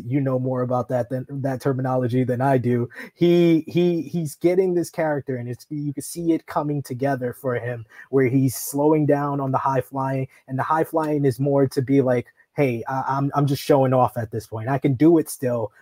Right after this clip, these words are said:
but I'm not gonna give you what you want anymore." And he focused in on, uh, Okada's neck,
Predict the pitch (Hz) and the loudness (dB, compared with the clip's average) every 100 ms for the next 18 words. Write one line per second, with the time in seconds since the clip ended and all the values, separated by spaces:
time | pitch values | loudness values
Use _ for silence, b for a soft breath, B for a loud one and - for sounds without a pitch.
0 | b 139 139 147 143 139 113 151 131 127 | b -2 0 0 -2 -4 -2 0 0 2
1 | 131 123 - 123 131 139 - 110 113 110 | 2 0 -2 -2 0 -2 -2 -8 -8 -8
2 | 113 110 - b 127 127 131 151 151 147 | -10 -14 -18 b -4 -4 -2 -2 -2 -4
3 | - 147 143 143 135 131 127 127 127 123 | -6 -2 0 0 -2 -4 -6 -6 -6 -6
4 | 127 127 - 139 135 127 113 123 123 147 | -4 -6 -2 0 2 0 -2 -8 -6 -8